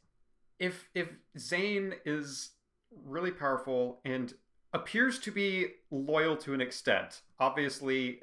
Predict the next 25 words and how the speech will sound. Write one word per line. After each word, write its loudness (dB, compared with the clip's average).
later 0
in -2
the -6
scene -4
we -2
find -4
out 0
it's -12
not -8
quite 0
as -4
simple -6
as -8
that, -2
but 0
he -2
is 2
actively 2
working -2
for -8
Straff -2
and -14
helping -4
Straff. -2
Um, 2